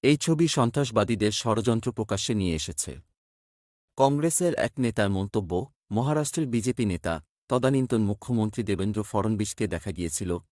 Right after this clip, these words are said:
পিএম নরেন্দ্র মোদী সিনেমার ট্রেলার প্রকাশে। মনমোহন সিংহকে কটাক্ষ করে তৈরি দ্য অ্যাক্সিডেন্টাল প্রাইম মিনিস্টার তৈরি করেছিলেন এক বিজেপি বিধায়কের পুত্র।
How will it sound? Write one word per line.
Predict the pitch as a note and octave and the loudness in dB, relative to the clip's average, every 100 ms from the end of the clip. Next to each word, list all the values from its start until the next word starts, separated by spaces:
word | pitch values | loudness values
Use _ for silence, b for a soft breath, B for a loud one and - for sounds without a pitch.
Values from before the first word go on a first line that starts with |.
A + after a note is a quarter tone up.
| _ - | _ -4
পিএম | C#3 C#3+ C#3+ | 0 2 2
নরেন্দ্র | A#2 F#2+ G#2+ G2 | 2 2 0 0
মোদী | F#2+ F2 A#2+ | -2 -2 -4
সিনেমার | - A#2 G#2 G2+ - | -2 0 2 0 -2
ট্রেলার | B2 F#2+ F#2+ | -2 0 -2
প্রকাশে। | G2 - D#2 - C2+ - _ _ _ _ _ _ _ _ - | -6 -6 -6 -8 -12 -18 _ _ _ _ _ _ _ _ 0
মনমোহন | A2 C#3+ E3 E3+ G3+ G3 | 6 6 6 6 4 4
সিংহকে | - A#2+ B2+ C3 B2+ | 4 4 4 2 2
কটাক্ষ | G#2+ C3 B2 - | 2 2 -2 -2
করে | A#2+ G#2 G2+ | 0 2 2
তৈরি | G#2 F#2+ F2 D#2+ | 2 2 2 0
দ্য | F#2+ F#2 - | 2 2 0
অ্যাক্সিডেন্টাল | G2+ - A2+ G2 G2 G2+ | -4 -2 0 0 0 -2
প্রাইম | G#2+ F2+ F#2+ | 0 2 2
মিনিস্টার | F#2+ F#2 F2 - F2 - | 2 2 0 -2 -2 0
তৈরি | F#2 F2 | 0 0
করেছিলেন | F2 D#2 - D2 D2 B1+ - _ _ _ _ _ _ _ _ _ - | -2 -2 -2 -6 -6 -8 -14 _ _ _ _ _ _ _ _ _ 2
এক | C#3+ B2 | 2 4
বিজেপি | C3 C3 D3 D#3 | 2 2 2 2
বিধায়কের | A#2+ G#2+ A2+ A2 A2 - | 2 2 2 2 0 -2
পুত্র। | G#2 - | -6 -6